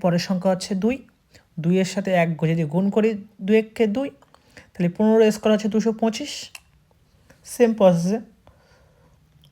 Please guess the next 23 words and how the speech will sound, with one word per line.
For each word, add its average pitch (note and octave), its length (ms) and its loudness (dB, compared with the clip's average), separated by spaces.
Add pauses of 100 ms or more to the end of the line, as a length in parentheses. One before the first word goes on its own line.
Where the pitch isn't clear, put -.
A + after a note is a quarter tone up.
(280)
আমরা G3+ 160 2
জানি G#3+ 120 2 (160)
পাঁচের G3+ 220 2 (120)
স্কোয়ার G#3 200 0
হচ্ছে G3+ 200 -4
পঁচিশ, A#3 300 -4 (1200)
দুইয়ের E3+ 300 0
পরের F#3 240 2
সংখ্যা G#3+ 260 0
হচ্ছে G#3 180 -6 (100)
তিন, C4 160 0 (680)
তিন E3 180 -2
দুগুণে F3 260 0 (140)
ছয়, A#3 220 4 (1200)
পঁচিশের G#3+ 460 0 (160)
স্কোয়ার G3 280 4
হচ্ছে F3+ 160 -4 (100)
ছশো G#3+ 360 -2
পঁচিশ, A3+ 320 -4 (440)
সেম B3+ 320 4
প্রসেস A#3 300 0 (140)
পঁয়ত্রিশ, A3 440 2 (200)
একদম A3+ 180 -2